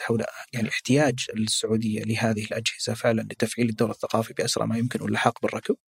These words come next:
وأيضًا أنه إحنا في مرحلة أن تكون فيها ال-، ال-، الحكومة الأش-، رشيقة،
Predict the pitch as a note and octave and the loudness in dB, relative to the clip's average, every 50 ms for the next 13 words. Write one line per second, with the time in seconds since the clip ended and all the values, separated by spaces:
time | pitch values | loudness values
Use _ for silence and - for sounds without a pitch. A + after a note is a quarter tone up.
0 | _ _ _ _ _ _ _ _ _ _ _ - C#3+ - D3+ F#3+ F3 E3+ F3 E3+ | _ _ _ _ _ _ _ _ _ _ _ 2 2 4 6 4 4 4 2 2
1 | F#3 F#3 - D3+ D3 C3+ B2+ C3+ D3 - - C3+ - - B2 B2 C3 C#3 C3+ C#3 | 2 2 2 2 4 4 4 4 2 0 -2 -4 -2 0 2 2 2 2 2 0
2 | - B2 C3 C#3 - - C3+ C3 C3 A#2+ A2 A2+ A2 - - - B2+ A#2 - A#2 | 0 2 2 0 2 2 2 2 2 2 2 0 -2 -2 0 0 0 0 0 -2
3 | A2+ A2 - - - - A#2+ A2+ A2+ G#2+ - - - - - - - - C#3+ C3 | -4 -4 -6 -8 -8 -6 -4 -2 -2 -2 -4 -6 -8 -4 -4 -4 2 2 4 4
4 | B2 A#2 A#2 A#2 A2 G#2 - - - A#2 A2 A2+ - - - - - - - - | 4 4 2 2 0 0 -2 -4 -4 -2 -2 -2 -2 -4 -4 -8 -10 -4 -2 0
5 | - - - D3+ C#3 - - C3 B2 B2+ | 0 4 4 4 4 4 2 0 0 0